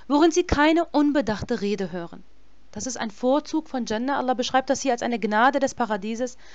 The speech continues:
dass man darin keine unnütze, unbedachte Rede hören wird. Und das ist wirklich eine Wahrheit. Manchmal hat man alles. Zu essen, zu trinken, ein Dach über den Kopf, alles ist in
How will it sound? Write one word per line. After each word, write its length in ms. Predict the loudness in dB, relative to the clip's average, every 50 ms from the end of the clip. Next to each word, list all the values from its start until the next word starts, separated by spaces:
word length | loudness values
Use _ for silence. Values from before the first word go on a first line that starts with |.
| -16 -10 -6
dass 160 | -6 -4 0
man 160 | 0 0 2
darin 420 | 4 6 6 6 4 2 -2 -4 -6 -12 -18 -18 -18 -18 -12 -4
keine 480 | 0 2 2 4 4 2 0 0 -4 -6 -14 -18 -18 -18 -18 -6 0
unnütze, 640 | 4 4 6 6 6 6 4 2 0 -4 -2 -4 -2
unbedachte 800 | 2 4 6 6 6 6 4 4 4 2 2 0 -2 -2 -2 0
Rede 300 | 2 2 2 2 2 2
hören 360 | 2 0 0 0 -4 -6 -6
wird. 220 | -8 -10 -12 -14 -18 -18 -20 -20 -20 -20 -20 -20 -20 -20 -20 -20 -16 -12 -8
Und 140 | -6 -4 -4
das 100 | -4 -4
ist 120 | -2 -2
wirklich 300 | -2 -2 0 -2 -2 0
eine 180 | 0 0 2 4
Wahrheit. 300 | 4 4 4 2 0 2
Manchmal 340 | 2 2 2 0 -2 -2
hat 120 | -2 0 0
man 120 | 0 0 2
alles. 400 | 4 4 6 6 4 4 0 -6 -14 -16 -20 -18 -18 -18 -18 -20 -18 -14
Zu 140 | -10 -6 0
essen, 280 | 4 4 4 4 2 0
zu 140 | 0 -2 0
trinken, 560 | 2 4 4 4 2 0 0 0 0 0 -2
ein 140 | -2 2 4
Dach 180 | 4 4 4
über 160 | 4 2 2
den 140 | 2 2 0
Kopf, 200 | 0 -2 -4 0 2
alles 300 | 2 4 4 2 -2 -4
ist 120 | -6 -4
in 260 | -4 -4 -4 -6 -10